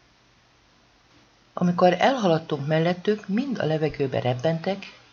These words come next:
és a szárnyuk olyan hangot adott, mint amikor egy hídon tehervonat robog át.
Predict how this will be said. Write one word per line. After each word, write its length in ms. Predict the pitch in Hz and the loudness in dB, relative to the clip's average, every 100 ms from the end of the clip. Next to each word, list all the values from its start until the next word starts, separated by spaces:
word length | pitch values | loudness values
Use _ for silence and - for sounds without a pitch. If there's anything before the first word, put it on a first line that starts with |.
| _ _ | _ _
és 180 | - 180 | -8 -4
a 60 | 196 | -4
szárnyuk 560 | - 240 185 147 - | 0 0 0 -2 0
olyan 240 | 208 180 143 | 2 2 0
hangot 320 | 143 120 - | -2 -4 -2
adott, 360 | 139 170 180 180 | -2 0 -2 -4
mint 180 | 160 | -4
amikor 280 | 160 156 151 | -4 -4 -2
egy 200 | 147 147 | -4 -4
hídon 420 | 196 196 175 160 | -4 -2 -2 -2
tehervonat 680 | - 175 151 123 127 113 - | -4 -2 -2 -2 -2 -4 -4
robog 300 | 127 113 - | -4 -4 -6
át. 340 | - 87 - | -6 -6 -12